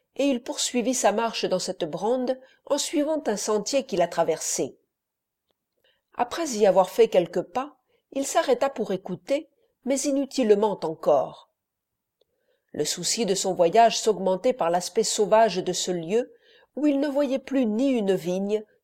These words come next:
ni un mûrier, ni aucun de ces signes de culture montrant la main de l'homme,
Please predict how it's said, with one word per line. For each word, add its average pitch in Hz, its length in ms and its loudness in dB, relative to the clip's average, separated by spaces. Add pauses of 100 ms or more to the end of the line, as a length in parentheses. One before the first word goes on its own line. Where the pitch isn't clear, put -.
ni 247 260 4
un 202 60 0
mûrier, 185 640 -2 (420)
ni 285 180 2
aucun 311 360 -2
de 214 100 -2
ces 208 140 -4
signes 208 380 -2
de 180 100 0
culture 202 600 -2
montrant 190 420 -2
la 180 140 2
main 190 160 0
de 185 100 0
l'homme, 202 460 4